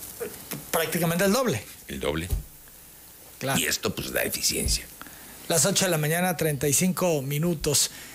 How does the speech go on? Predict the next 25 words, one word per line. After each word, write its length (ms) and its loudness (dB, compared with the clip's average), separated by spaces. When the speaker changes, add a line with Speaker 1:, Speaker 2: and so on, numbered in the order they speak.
Speaker 1:
Se 260 2
ha 340 2
hablado 440 2
mucho, 720 2
Hernán, 640 2
de 200 2
si 160 4
en 100 2
Tabasco 800 2
o 80 0
no 380 4
hay, 480 4
eh, 420 4
grupos 540 2
delictivos 1040 2
de 420 4
estos, 540 2
eh, 220 2
cárteles 720 2
que 100 -4
tienen 280 0
presencia 760 2
en 220 2
otros 600 2
estados. 760 2